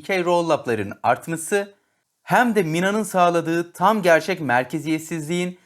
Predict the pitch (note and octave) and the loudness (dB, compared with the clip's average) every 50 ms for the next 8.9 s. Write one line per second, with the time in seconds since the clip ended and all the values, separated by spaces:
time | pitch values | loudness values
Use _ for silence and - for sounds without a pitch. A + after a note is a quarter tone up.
0 | _ _ - A#2+ A#2 C#3+ D3 D#3+ F#3+ G3 F#3+ G#3 G#3 G3 - - C#3 C#3+ C#3+ D3 | _ _ -10 -2 2 4 4 6 6 6 6 4 2 2 0 -4 -4 -2 -2 -2
1 | D#3+ E3 F3+ E3 D#3 C#3 C3+ B2 G#2 G2 G2 A2 B2 B2+ C#3 D3 D#3+ D#3 D#3 - | -2 -2 0 2 4 4 4 4 2 0 0 0 2 2 2 0 -4 -8 -8 -8
2 | G3 G3 F#3+ F#3+ F#3+ G3 G3 F#3+ G3 _ _ _ _ _ _ _ - A#2 C#3 E3 | -6 -4 -2 0 0 0 0 -2 -6 _ _ _ _ _ _ _ -2 2 4 4
3 | F#3+ G3+ G#3+ G#3 G#3 A3 G#3+ G#3+ - - D#3+ C#3 D3 D#3+ F3 F#3+ G3+ F3+ E3+ E3 | 6 6 4 4 4 2 0 -2 -4 -4 -4 0 2 4 4 4 4 0 -2 -4
4 | E3+ F3+ F3+ F3+ - D#3+ C3 C#3 B2+ A#2+ C3+ B2+ A#2+ A#2+ C3+ C#3 C3+ C3 A#2+ G#2 | -4 -4 -4 -6 -10 -8 -8 -8 -8 -8 -8 -10 -8 -8 -6 -6 -6 -6 -6 -4
5 | F2+ G#2+ G#2 G#2+ G#2 - B2 A#2 - A#2+ A2 - - G3 G#3+ F3+ E3 D#3 C#3 C3+ | 0 2 2 2 2 -2 -6 -6 -6 -8 -6 -4 -4 -2 -2 0 0 0 0 0
6 | D#3 D#3+ D#3+ - _ _ _ _ _ _ - D#3 E3 F3+ F#3+ A3 A#3 A3+ A3+ - | 0 -2 -4 -6 _ _ _ _ _ _ 0 2 2 4 4 4 2 2 0 -2
7 | G#3 G3 F3 F3 F#3+ F#3 F#3 F#3 F3+ F3 F3 F#3+ F#3 F#3 C#3+ A#2+ C#3 C#3+ D#3+ D#3 | -2 -2 0 0 0 2 4 4 4 2 0 -2 -2 -4 -4 -4 -2 0 0 2
8 | D3 C3+ A#2+ B2 A#2+ A2+ G#2+ A2 G#2+ - - F#2+ F#2 F#2+ F#2+ - - _ | 0 0 -2 -4 -4 -4 -6 -6 -8 -10 -10 -10 -10 -10 -10 -12 -16 _